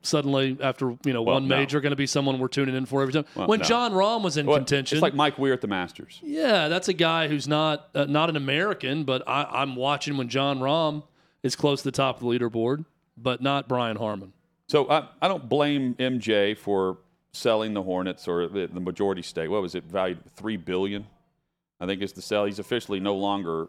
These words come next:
Speaker 2: the, uh, the majority owner of the Charlotte Hornets.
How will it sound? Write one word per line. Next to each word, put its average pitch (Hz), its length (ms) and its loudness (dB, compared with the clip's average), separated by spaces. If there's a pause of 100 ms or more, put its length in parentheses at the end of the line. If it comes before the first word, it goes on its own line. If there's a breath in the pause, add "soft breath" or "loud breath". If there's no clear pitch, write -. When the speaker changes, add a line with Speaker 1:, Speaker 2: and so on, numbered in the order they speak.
(120)
Speaker 2:
the, 82 320 -8
uh, 73 220 -6 (200)
the 90 140 -10
majority 87 720 -4 (160)
owner 90 380 -4
of 87 160 -8
the 82 80 -10
Charlotte 87 400 -2
Hornets. 90 560 -8